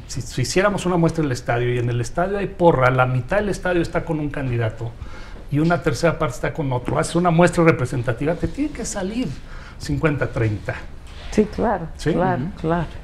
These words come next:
Speaker 1: Y ese es donde yo digo, a ver, desde el punto de vista estadístico, metodológico, artesanalmente, pues tienes que ver esas cosas. Nosotros nos tardamos dos días.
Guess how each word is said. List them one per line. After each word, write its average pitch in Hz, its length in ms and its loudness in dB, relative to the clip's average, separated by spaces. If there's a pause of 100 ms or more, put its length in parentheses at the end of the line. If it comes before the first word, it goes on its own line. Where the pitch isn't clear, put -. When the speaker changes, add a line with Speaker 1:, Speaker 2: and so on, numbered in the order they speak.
(360)
Speaker 1:
Y 131 100 2
ese 160 200 0
es 226 100 0
donde 180 300 -2
yo 160 160 0
digo, 160 180 2
a 131 60 2
ver, 135 300 0
desde 120 280 0
el 113 80 0
punto 262 320 -4
de 285 60 -4
vista 226 260 -6
estadístico, 151 840 -4
metodológico, 123 880 -4 (440)
artesanalmente, 151 920 -4
pues 165 100 -10
tienes 254 340 -4
que 233 180 -4
ver 254 260 -6
esas 151 320 -6
cosas. 113 300 -4
Nosotros 233 400 0
nos - 40 -12
tardamos 190 400 2
dos 175 220 2
días. 196 440 -2